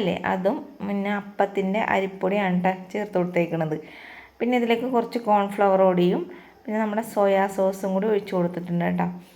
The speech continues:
അപ്പോൾ ഈ അരിപ്പൊടി ഇടണമെന്ന് വെച്ചാൽ ഇത്തിരി ക്രിസ്പി കിട്ടാനും പിന്നെ അതേപോലെ കോൺഫ്ലവറും മൈദപ്പൊടിയും ചേർക്കണമെന്ന് വെച്ചാൽ നല്ല സോഫ്റ്റ് കിട്ടാനും വേണ്ടിയിട്ടാണ് ട്ടോ. അപ്പോൾ പുറമേ നല്ല ക്രിസ്പിയും ഉള്ളിൽ നല്ല സോഫ്റ്റ് ആയിട്ടുള്ള ചിക്കൻ ഫ്രൈ ആണ് ട്ടോ നമ്മളിപ്പോൾ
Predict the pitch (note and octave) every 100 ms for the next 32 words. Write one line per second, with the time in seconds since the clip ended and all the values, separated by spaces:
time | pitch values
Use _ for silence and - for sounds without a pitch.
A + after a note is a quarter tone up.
0 | _ _ F#3+ F#3+ A#3 A#3+ A#3+ A#3+ A3 G#3+
1 | G#3+ A#3 C#4 A3 A3 G#3+ G#3 A3+ A#3 -
2 | - A#3+ - G#3 - A#3+ G#3 F#3+ F#3+ F3+
3 | F#3 - - A#3 A3 G#3 G#3 F#3+ G3 C4
4 | - - - - - G#3+ G3+ A#3 G#3 G3
5 | G3+ - - G3+ G#3 G3+ G#3 G3+ G3+ B3
6 | G#3+ F#3+ G3 G3 G3+ G3+ G#3 F#3+ A3 D4+
7 | - - _ F#3 F#3+ F#3+ F3+ F3 F3 -
8 | G3+ F3+ F3+ F3+ F3+ F3+ F3 E3+ - E3+
9 | E3 D#3+ E3 G3+ D#4+ - - - - F#3+
10 | F#3 F#3 G3 G3+ G3 G3 G3 G3 - G3
11 | A#3+ D#4+ G3+ G3 G3 G3+ G3+ G3+ G3+ F#3+
12 | G3 G#3+ G#3 A3+ G#3 G3+ G3+ G#3+ - -
13 | G3 G3 G3+ G#3 A3+ G3+ G#3+ G3+ G3 F#3+